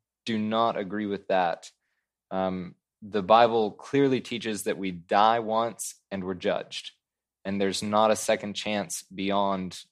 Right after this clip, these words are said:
what we have here in this life to receive Jesus. But he went and preached to the spirits in prison, who formerly were disobedient.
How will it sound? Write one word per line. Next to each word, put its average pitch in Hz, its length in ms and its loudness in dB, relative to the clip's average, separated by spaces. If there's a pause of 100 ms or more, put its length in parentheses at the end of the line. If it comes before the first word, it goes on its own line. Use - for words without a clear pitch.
(140)
what 98 220 0
we 92 120 -4
have 90 260 0
here 95 160 -6
in 87 120 -6
this 85 160 -12
life 90 360 -2 (400)
to 95 80 -6
receive 87 340 -6
Jesus. 82 440 -12 (1040)
But 107 140 4
he 117 80 0
went 123 280 2
and 113 140 -6
preached 117 280 -4
to 113 60 -4
the 104 80 0
spirits 98 360 -4
in 90 100 -8
prison, 139 440 -2 (1120)
who 123 120 2
formerly 117 500 2
were 104 260 0
disobedient. 92 840 -6